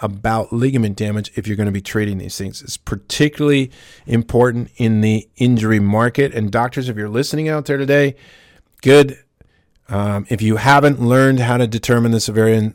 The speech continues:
location of a simple ligament injury, I,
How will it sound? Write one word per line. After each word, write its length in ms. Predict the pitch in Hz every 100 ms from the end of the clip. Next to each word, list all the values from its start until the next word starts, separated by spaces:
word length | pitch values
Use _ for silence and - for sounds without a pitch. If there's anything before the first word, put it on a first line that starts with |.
| -
location 540 | 110 110 123 120 120
of 100 | 107
a 40 | 107
simple 320 | 127 117 113
ligament 320 | 117 113 113
injury, 340 | 110 113 110 - _ _ _ -
I, 100 | 101